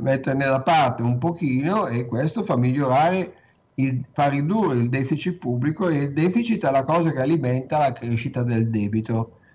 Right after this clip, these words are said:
La vari-, ogni anno la variazione del debito più o meno è uguale al deficit pubblico. Ecco, questo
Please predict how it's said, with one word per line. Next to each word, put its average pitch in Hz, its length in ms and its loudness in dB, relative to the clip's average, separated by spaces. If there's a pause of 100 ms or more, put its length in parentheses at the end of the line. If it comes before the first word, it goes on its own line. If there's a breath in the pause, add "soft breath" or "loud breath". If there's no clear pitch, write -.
La - 80 -18
vari-, 113 220 2
ogni 123 260 4
anno 143 160 2
la 127 120 2
variazione 123 520 0
del 156 140 0
debito 113 340 -2
più 110 160 -4
o 110 40 0
meno 123 180 2
è 120 40 2
uguale 117 340 2
al 113 120 0
deficit 113 460 -2
pubblico. 98 560 -10 (420 loud breath)
Ecco, - 320 -8
questo 160 720 0